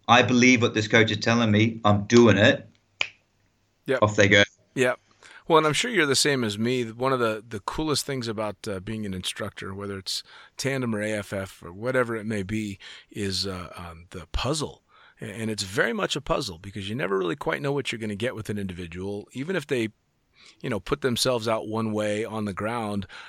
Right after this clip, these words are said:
Speaker 2: that can change pretty dramatically in the air, as we've all seen. The instant you let go of the airplane, you never know if you're still jumping with the same person.
Speaker 1: <laughs>
Speaker 2: Um,
Speaker 1: Yeah.
Speaker 2: you know, I, I've seen dramatic changes in the course of just letting go. Uh, so I always thoroughly enjoyed having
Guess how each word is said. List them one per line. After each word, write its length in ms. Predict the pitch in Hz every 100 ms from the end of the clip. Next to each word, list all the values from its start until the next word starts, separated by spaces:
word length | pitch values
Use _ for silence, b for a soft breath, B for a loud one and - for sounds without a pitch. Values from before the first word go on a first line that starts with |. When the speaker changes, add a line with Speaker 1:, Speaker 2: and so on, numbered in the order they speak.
| -
Speaker 2:
that 180 | 113 -
can 140 | 123
change 440 | - 135 135 110 -
pretty 180 | 123
dramatically 680 | 101 101 101 113 110 117 101
in 80 | 95
the 180 | 92 101
air, 200 | 95 90
as 140 | 101
we've 140 | 101 98
all 200 | 110 101
seen. 360 | - 113 92
The 140 | 95 104
instant 340 | 120 - 113
you 100 | 107
let 160 | 113 104
go 140 | 113
of 60 | 101
the 120 | 98
airplane, 400 | 120 - 104 98
you 100 | 98
never 200 | 110 110
know 120 | 107
if 100 | 104
you're 80 | 95
still 200 | - 107
jumping 360 | 95 101 101
with 100 | 92
the 80 | -
same 260 | - 101 82
person. 440 | 107 104 - 98 B B
Speaker 1:
<laughs> 180 | B -
Speaker 2:
Um, 260 | 107 107 87
Speaker 1:
Yeah. 140 | 143 - 117 - B B _
Speaker 2:
you 120 | 120
know, 200 | 104 98
I, 300 | 107 135 117
I've 120 | 123
seen 240 | - 117 104
dramatic 720 | 98 101 98 104 110 104 -
changes 480 | - 107 104 98 104
in 80 |
the 80 | 101
course 360 | 98 113 107 -
of 140 | 95
just 220 | 90 101
letting 360 | 101 101 98 87
go. 300 | 90 98 101 b b b b -
Uh, 240 | 110 104
so 380 | - 131 117 120 -
I 180 | 120 120
always 380 | 131 139 175 139
thoroughly 520 | - - 135 139 131
enjoyed 480 | 117 104 113 113 117
having 400 | 104 107 110 110